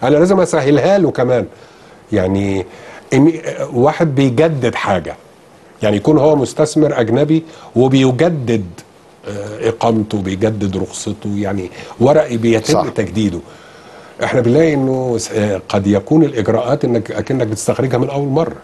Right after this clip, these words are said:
Speaker 1: فعشان كده هي دي اللجنة اللي أنا بقول عليها، تشوف منطقية ال-، الإجراء. هل ال-، ال-،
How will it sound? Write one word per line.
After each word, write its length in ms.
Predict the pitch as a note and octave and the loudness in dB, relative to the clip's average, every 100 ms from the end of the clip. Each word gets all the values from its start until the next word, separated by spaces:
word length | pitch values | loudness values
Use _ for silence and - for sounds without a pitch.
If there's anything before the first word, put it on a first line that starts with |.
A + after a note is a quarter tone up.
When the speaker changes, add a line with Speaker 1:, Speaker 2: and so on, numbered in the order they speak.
| - - - - - | -20 -20 -20 -12 -4
Speaker 1:
فعشان 240 | F#2+ G#2+ | 0 2
كده 200 | B2 D3+ | 2 2
هي 140 | C#3 D3 | 4 2
دي 100 | C#3+ | 2
اللجنة 400 | C#3+ D#3+ B2 A#2 | 0 0 0 0
اللي 120 | A#2+ | 0
أنا 100 | B2 | 0
بقول 300 | G#2+ B2+ B2 | 0 0 2
عليها، 400 | G#2 G#2+ G2 A2 - - - | 2 0 -4 -8 -14 -20 -6
تشوف 300 | G#2 E3 D#3+ | -2 0 2
منطقية 680 | C#3+ A2+ A#2 - E3+ C3 G2+ - - - | 2 2 -4 0 2 2 0 -4 -18 -10
ال-، 220 | G2 F2+ F#2+ | -8 -6 -6
الإجراء. 580 | G2+ G#2+ G#2+ G#2+ F#2 - - - - - | -2 0 2 2 0 -4 -20 -20 -20 -12
هل 200 | - B2+ B2 A2 G2+ A2 | -2 0 2 0 -2 -6
ال-، 400 | G#2 G2 F#2+ F#2+ | -4 0 0 2
ال-، 200 | F#2 | -2